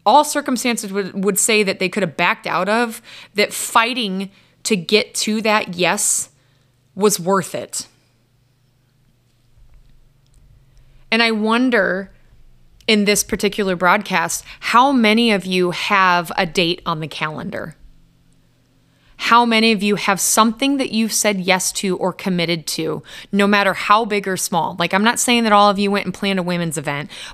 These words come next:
but what, what number of you have a coffee date or the first time that you're ever gonna meet this new person? The, the Bible study that you've never gone to before,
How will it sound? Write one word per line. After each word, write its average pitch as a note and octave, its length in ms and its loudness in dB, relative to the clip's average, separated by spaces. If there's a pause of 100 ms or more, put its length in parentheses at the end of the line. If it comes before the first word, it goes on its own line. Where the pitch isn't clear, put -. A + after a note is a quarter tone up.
but G3 180 4
what, A#3 420 4 (520)
what B3+ 320 2
number A#3 340 4
of G#3+ 100 2
you G#3+ 140 2
have F#3+ 240 -2
a F#3 60 -2
coffee G#3 500 2
date C#3+ 340 -4 (520)
or G3+ 600 6 (320)
the G#3 140 2
first B3 340 4
time A#3 260 2
that A3 100 -2
you're G#3 200 0
ever G3+ 200 -2
gonna G3 180 0
meet F#3 340 0
this F3 220 -2
new F3+ 160 0
person? E3+ 720 -6 (640)
The, G3+ 560 2
the G3 80 0
Bible G#3+ 380 0
study F3+ 340 -4
that F3 140 -6
you've F#3 180 -4
never F#3 220 2
gone F3+ 280 2
to - 140 -8
before, D#3+ 580 -4